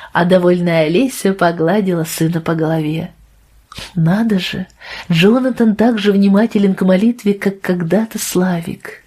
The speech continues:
Лидия сразу вспомнила сына, который не забывал и любил молиться в детском возрасте. Но теперь он совсем не нуждается в молитве. <laughs> Как горько!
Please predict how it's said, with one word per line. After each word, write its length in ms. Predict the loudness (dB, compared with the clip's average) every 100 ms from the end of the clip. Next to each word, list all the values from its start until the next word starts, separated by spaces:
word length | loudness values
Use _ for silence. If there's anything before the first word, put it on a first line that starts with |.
| _
Лидия 340 | 0 2 2
сразу 360 | 2 2 2 2
вспомнила 600 | -2 0 0 2 0 0
сына, 460 | -2 0 2 2 0 -8 -6
который 380 | -2 2 4 4
не 140 | 4 2
забывал 580 | 2 2 4 4 4
и 80 | 4
любил 400 | 2 2 2 2
молиться 580 | 2 2 2 0 0 0
в 60 | 2
детском 440 | 0 -2 -2 0
возрасте. 640 | 0 -2 -4 -6 -8 -8 -10 -16 -20 -20 -20 -20 _ -2
Но 260 | 0 0
теперь 540 | 0 -2 -2 0 0 0
он 80 |
совсем 540 | 0 -2 -2 -2 0 2
не 80 | 2
нуждается 640 | 2 0 0 0 -2 -2
в 40 |
молитве. 680 | 0 0 0 -2 -4 -6 -6 -8 -6
<laughs> 220 | -6 -6 -6
Как 380 | -2 -2 -2
горько! 500 | 0 0 -2 -6 -14